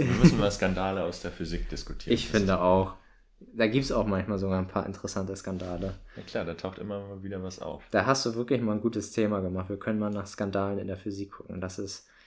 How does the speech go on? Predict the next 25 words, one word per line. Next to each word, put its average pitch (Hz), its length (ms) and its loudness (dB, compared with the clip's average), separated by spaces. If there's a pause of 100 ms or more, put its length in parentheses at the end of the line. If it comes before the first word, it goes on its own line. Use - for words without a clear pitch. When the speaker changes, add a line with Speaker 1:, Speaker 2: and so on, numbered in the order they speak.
(120)
Speaker 2:
das 117 220 0
ist 110 100 -4
mal 98 160 -2
wirklich 95 240 -2
interessant. 95 640 -12 (360)
Wir 107 120 2
haben 120 100 4
ab 131 160 2
und 127 120 6
an 117 120 4
mal 113 140 4
so 104 300 -2
physikalische 107 800 0
Unfälle 127 540 2
gehabt, 120 360 0
so 104 160 -4
wie 98 100 -10
der 95 160 -6
Typ, 113 220 -4
der 101 160 0
seinen 92 340 -6 (380)
Kopf - 360 6
in 117 80 -6
einen 104 220 -4
Teilchenbeschleuniger 110 1040 2